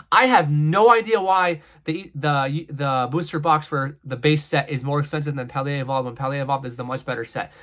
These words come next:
I don't understand, but if you're interested, jump on the Paldea Evolved before they increase the price, before they change the price,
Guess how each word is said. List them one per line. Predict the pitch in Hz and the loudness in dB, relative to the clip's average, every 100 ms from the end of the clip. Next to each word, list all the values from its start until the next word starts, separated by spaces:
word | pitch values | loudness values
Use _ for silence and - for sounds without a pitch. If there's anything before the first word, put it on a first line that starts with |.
| - - | -8 2
I | 185 | 4
don't | 185 | 6
understand, | 165 151 - 180 185 151 - - | 4 0 2 2 2 0 -10 0
but | 147 135 | 2 2
if | 147 | 0
you're | 170 | -2
interested, | 214 190 - 175 | -2 -4 0 0
jump | 147 185 | 0 0
on | 180 165 | 0 -2
the | |
Paldea | 147 170 175 | 0 2 4
Evolved | 165 175 151 | 4 2 0
before | 143 - 311 330 | -4 2 4 4
they | 285 | 4
increase | 277 254 247 | 0 0 0
the | 233 | 2
price, | 233 226 | 4 4
before | 170 151 233 | 0 2 2
they | 208 | 2
change | 220 185 | -4 -6
the | |
price, | 165 208 180 | -2 -2 -2